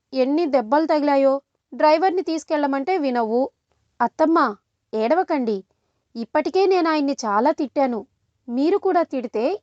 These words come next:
ఇంటి నుండి పారిపోతారు." నేత్ర మాటలకి ఒక్కసారిగా నవ్వొచ్చింది రాధకి. "మీరు రిలాక్స్ అవ్వండి అత్తమ్మ,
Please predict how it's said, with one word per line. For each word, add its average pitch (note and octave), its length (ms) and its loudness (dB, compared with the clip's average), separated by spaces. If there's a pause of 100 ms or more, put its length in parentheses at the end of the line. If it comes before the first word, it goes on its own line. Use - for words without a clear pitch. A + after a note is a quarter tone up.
ఇంటి C4 240 -6
నుండి E4 220 -2
పారిపోతారు." A3+ 760 -2 (440)
నేత్ర F#4 420 0
మాటలకి D#4 600 -2
ఒక్కసారిగా C#4 680 -4
నవ్వొచ్చింది A#3 580 -4
రాధకి. G#3 440 -2 (420)
"మీరు D4+ 240 2
రిలాక్స్ A#3+ 440 0
అవ్వండి D4+ 320 0
అత్తమ్మ, A3+ 280 -8